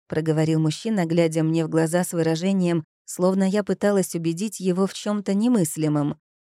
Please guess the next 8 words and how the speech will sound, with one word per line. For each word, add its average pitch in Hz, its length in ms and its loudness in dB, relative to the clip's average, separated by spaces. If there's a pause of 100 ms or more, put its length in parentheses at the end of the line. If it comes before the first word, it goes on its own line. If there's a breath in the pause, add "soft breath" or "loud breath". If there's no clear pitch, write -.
(160)
«Ложь — 165 540 2
препротивная 214 920 0
штука, 165 800 0
но 170 280 -4
её 254 300 2
всегда 220 500 -2
приятно 196 640 0
разоблачить». 170 960 -2